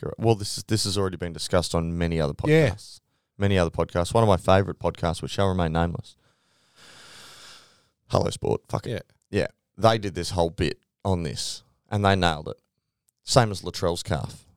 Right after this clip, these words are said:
Speaker 2: Yeah.
Speaker 1: He was never playing State of Origin.
Speaker 2: Never playing.
Speaker 1: But if you take his name off the billing, people don't buy tickets.
Speaker 2: Yeah.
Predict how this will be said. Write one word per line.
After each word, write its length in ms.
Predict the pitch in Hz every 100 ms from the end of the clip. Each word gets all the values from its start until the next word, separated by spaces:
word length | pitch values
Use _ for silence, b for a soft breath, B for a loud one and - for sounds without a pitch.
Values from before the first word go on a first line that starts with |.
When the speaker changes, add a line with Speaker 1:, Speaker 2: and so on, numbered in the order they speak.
| -
Speaker 2:
Yeah. 160 | 147 117
Speaker 1:
He 80 |
was 160 | 107 95
never 180 | 95 90
playing 240 | 92 87
State 200 | - 85
of 80 | 80
Origin. 140 | 80 156
Speaker 2:
Never 200 | 147 139
playing. 300 | 117 92 - _ _ _
Speaker 1:
But 140 | 131 113
if 120 | 104
you 60 | 104
take 240 | 110 113
his 120 | 117
name 220 | 104 98 107
off 140 | -
the 80 | 92
billing, 400 | 85 71 90 123 _ -
people 220 | 110 104
don't 220 | 101 90
buy 140 | 117
tickets. 520 | 113 107 104 - - _
Speaker 2:
Yeah. 160 | 107